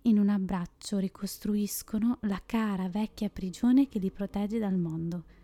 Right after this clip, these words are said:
Sono le loro mani a comunicare, i loro corpi a comprendere. È così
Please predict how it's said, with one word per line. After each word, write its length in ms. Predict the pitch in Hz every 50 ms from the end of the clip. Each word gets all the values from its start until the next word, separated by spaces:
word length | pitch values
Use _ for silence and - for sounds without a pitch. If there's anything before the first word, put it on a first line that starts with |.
| - _ _ _ _ _ _ _ _ _ _ _ _
Sono 640 | - - - - 226 214 202 190 185 185 180 180 - -
le 200 | 202 202 202 202
loro 240 | 202 226 233 226
mani 400 | 208 196 196 202 226 240 254 262
a 60 | 254 -
comunicare, 840 | - 214 202 208 208 208 - - - 185 170 165 170 175 175 170 - _ _ _ _ _ _ _ _ _ _ _ _
i 140 | - 202 196 -
loro 220 | 247 240 226 214
corpi 640 | - - - 208 185 180 175 - - - 185 170 -
a 140 | - 202 180
comprendere. 840 | - - 196 180 180 165 - 180 170 170 175 175 180 170 180 170 - _ _ _ _ _ _ _ _ _ _ _ _
È 180 | - 214 202 -
così 440 | - 220 202 185 190 214 262 277